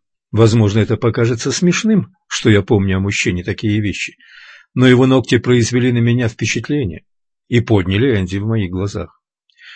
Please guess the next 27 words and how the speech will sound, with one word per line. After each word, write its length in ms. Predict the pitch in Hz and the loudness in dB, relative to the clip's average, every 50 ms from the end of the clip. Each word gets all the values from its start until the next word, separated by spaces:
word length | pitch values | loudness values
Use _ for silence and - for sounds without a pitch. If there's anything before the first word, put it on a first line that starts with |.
| - _ | -16 _
Он 160 | - 160 165 | 0 2 2
всегда 420 | 156 - - 185 175 175 175 220 190 | 2 4 2 2 4 4 2 2 4
выглядел 480 | 120 117 113 101 107 104 95 110 104 | 4 4 4 4 2 2 2 0 -2
так, 280 | 95 - - 98 95 - | 0 0 -2 -2 -2 -2
как 180 | - 113 98 107 | -4 -4 -4 -2
будто 280 | 135 190 - - 139 | -4 -4 0 0 0
был 280 | 113 98 127 156 143 - - _ _ _ - | 2 4 2 2 0 -2 -6 _ _ _ 0
при 200 | 151 127 120 110 | 2 2 4 2
галстуке 640 | 92 107 101 87 78 - - - - 139 - 165 | 2 2 0 0 -2 -6 -8 -10 -10 -6 -2 -2
и 60 | 143 120 | -2 0
чуть 220 | - 147 123 107 | 0 -2 0 2
ли 120 | 117 120 | 2 2
не 120 | 117 117 113 | 2 2 2
в 80 | - | 0
смокинге. 640 | - - 123 113 156 156 - - 82 80 73 - - _ _ _ _ _ _ _ _ | -2 -4 -2 -2 -2 -4 -6 -8 -10 -10 -14 -16 -20 _ _ _ _ _ _ _ _
До 180 | - 110 120 131 | 0 4 4 4
тюрьмы 440 | 117 - 143 151 170 196 196 151 - - | 4 4 4 4 4 4 2 0 -2 -2
он 160 | 117 117 110 | 0 2 4
работал 520 | 107 113 113 101 95 92 - 92 87 85 - - - - _ _ | 4 4 4 2 0 -2 -4 -6 -8 -8 -10 -18 -20 -20 _ _
вице-президентом 960 | - 123 170 160 - 180 127 139 151 139 127 143 131 143 143 127 - 127 113 110 | -4 -2 -2 2 2 0 2 2 0 0 0 0 0 0 -2 0 0 -2 -2 0
крупного 420 | 127 127 113 - 120 110 110 113 | 0 -2 0 0 0 2 2 0
банка 320 | 98 110 107 101 - - | 2 0 -2 -2 -2 -4
в 100 | - - | -8 -6
Портленде. 520 | - - 127 101 - - 90 85 85 82 - _ _ _ _ _ _ _ _ _ _ _ _ _ _ _ | -6 -6 -6 -6 -8 -10 -10 -10 -10 -12 -14 _ _ _ _ _ _ _ _ _ _ _ _ _ _ _
Согласитесь, 680 | - - - 117 117 160 160 - 127 101 110 113 - - | -8 -4 0 2 2 2 4 2 0 0 -2 -4 -4 -6
неплохая 480 | 120 113 131 123 - 110 92 92 90 | -4 -4 -4 -4 -2 -2 -2 -2 -2
должность 500 | 82 92 90 87 95 92 92 - - - | -2 -4 -4 -4 -6 -8 -10 -12 -18 -20